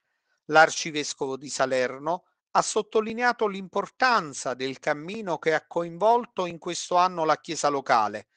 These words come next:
mentre Don Bruno Lancuba, in qualità anche di direttore dell'Istituto Superiore di Scienze Religiose San Matteo,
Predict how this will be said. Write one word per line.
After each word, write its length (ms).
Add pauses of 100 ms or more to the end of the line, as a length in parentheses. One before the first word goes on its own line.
(500)
mentre 520
Don 240
Bruno 320
Lancuba, 720
in 140
qualità 420
anche 380
di 160
direttore 760
dell'Istituto 840
Superiore 640
di 100
Scienze 480
Religiose 720
San 240
Matteo, 680